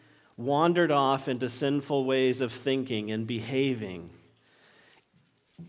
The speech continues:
I knew what was right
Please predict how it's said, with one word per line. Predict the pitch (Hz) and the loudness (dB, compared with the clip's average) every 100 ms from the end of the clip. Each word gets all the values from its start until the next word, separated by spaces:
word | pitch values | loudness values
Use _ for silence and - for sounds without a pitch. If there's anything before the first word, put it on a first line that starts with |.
| - - _ | -20 -20 _
I | 156 165 190 | 0 2 2
knew | 185 202 233 185 117 113 120 | 2 0 2 4 2 0 0
what | 135 135 | 0 0
was | 135 135 | 0 -2
right | 139 175 131 113 113 | -2 2 4 2 0